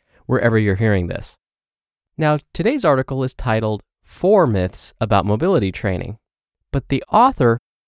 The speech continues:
ended up covering the other two separately. So just a heads up that we're only gonna talk about two of the four myths about mobility training today.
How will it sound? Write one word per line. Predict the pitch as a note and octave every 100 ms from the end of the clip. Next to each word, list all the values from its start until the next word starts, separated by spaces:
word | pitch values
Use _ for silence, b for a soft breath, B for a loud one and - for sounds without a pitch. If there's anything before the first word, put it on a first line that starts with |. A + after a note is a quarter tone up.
| -
ended | G#3 C4+ A#3
up | G#3 -
covering | - D#3+ D3 D3+ C#3
the | A#2+ -
other | E3 A#3 G3
two | D3 - B2 A#2+ -
separately. | - - D3+ - A2 G2 - _ _ _ _
So | - D#3 - -
just | C#4+ -
a | A3+
heads | - D#3 -
up | A2 - -
that | A2 -
we're | C3 -
only | A#3 A3+
gonna | F#3 C#3
talk | - A#2 C3
about | A2+ G2+ - _ _ _ -
two | - C4
of | F3+ A#2
the |
four | G#2 A2 G#2
myths | F#2+ F#2+ F2+ -
about | G2+ F#2
mobility | G2+ G2 G2+ F#2+ F2+
training | - F#2+ F2+
today. | E2+ F2 E2